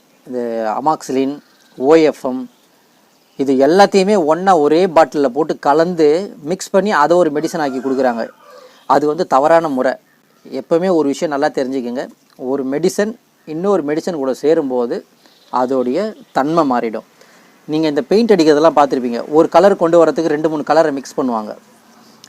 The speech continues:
இந்த மாதிரி தான் நீங்க ரெண்டு மெடிசனை ஒண்ணா போடும்போது என்ன ஆகும்னா அதோட தன்மை மாறிடும், அது வேற ஒரு பிரச்சனையை கிரியேட் பண்ணி விட்டுரும். So, அந்த மாதிரி போக வேணாம். ஒரு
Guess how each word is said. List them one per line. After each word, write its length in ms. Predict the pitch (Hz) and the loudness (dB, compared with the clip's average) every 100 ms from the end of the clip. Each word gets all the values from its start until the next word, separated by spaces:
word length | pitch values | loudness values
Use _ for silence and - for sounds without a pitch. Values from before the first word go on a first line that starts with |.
| - | -2
இந்த 140 | 190 185 | 2 4
மாதிரி 220 | 165 147 139 | 4 2 2
தான் 200 | 135 - 143 | -2 -6 -6
நீங்க 160 | 160 | -2
ரெண்டு 240 | 147 180 185 | -2 0 0
மெடிசனை 360 | 175 208 208 165 | 0 0 0 0
ஒண்ணா 180 | 170 196 | 2 2
போடும்போது 380 | 156 156 156 156 | 2 0 0 0
என்ன 160 | 160 | 0
ஆகும்னா 200 | 160 156 139 | -2 0 0
அதோட 160 | 123 - | 0 -2
தன்மை 220 | 139 180 160 | -2 0 0
மாறிடும், 340 | 131 123 175 147 | 0 0 2 2
அது 120 | 147 139 | 2 4
வேற 220 | 175 190 | 6 6
ஒரு 200 | 165 151 139 131 120 113 110 | 6 4 2 0 -2 -4 -6
பிரச்சனையை 420 | 135 - 160 127 | -10 -6 -6 -6
கிரியேட் 260 | - 156 139 | -2 -2 -2
பண்ணி 160 | 135 123 | -6 -6
விட்டுரும். 280 | 117 117 - - - - | -6 -10 -12 -20 -20 -4
So, 120 | 139 120 | -2 -2
அந்த 140 | 143 | -2
மாதிரி 220 | 156 170 | 0 -2
போக 240 | 143 147 135 | -2 -2 -2
வேணாம். 200 | 175 - - _ _ 143 | -6 -10 -20 _ _ 4
ஒரு 200 | 160 | 8